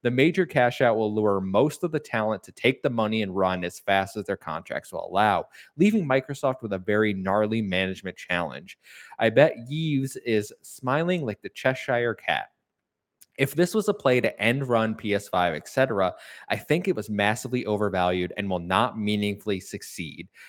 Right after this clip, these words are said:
I guess Microsoft ha-, can piss away that kind of valuation without being more harmed than helped, but I'm not losing a wink of sleep over the future of our baby. P S, they would have been better off announcing a new electric car.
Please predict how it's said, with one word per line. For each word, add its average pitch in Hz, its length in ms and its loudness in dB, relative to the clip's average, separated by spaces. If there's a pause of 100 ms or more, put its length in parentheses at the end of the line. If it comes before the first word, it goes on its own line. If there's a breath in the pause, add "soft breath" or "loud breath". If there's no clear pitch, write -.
(160 loud breath)
I 113 120 4
guess 127 440 4
Microsoft 135 640 0
ha-, 113 160 -6
can 98 220 -6 (100)
piss - 320 -2
away 123 320 4
that 104 240 2
kind 104 300 -2
of 101 80 -2
valuation 98 720 0
without 101 480 0
being 110 340 0
more 110 200 -2
harmed 95 440 -2
than 104 140 -2
helped, - 400 -6 (300 loud breath)
but 117 120 4
I'm 117 220 4
not 120 240 0
losing 110 260 -2
a 107 60 0
wink 98 300 -4
of 101 100 -4
sleep 92 340 -4
over 87 220 -2
the 85 100 -4
future 92 460 -4
of 82 100 -2
our 82 140 0
baby. 90 480 0 (260 soft breath)
P 147 240 2
S, 131 320 0
they 95 100 0
would 95 200 2
have 120 100 2
been 117 160 0
better 98 380 4
off 87 260 2
announcing 90 600 -4
a 85 80 -4
new 98 420 -2
electric 82 600 -4 (100)
car. 90 640 0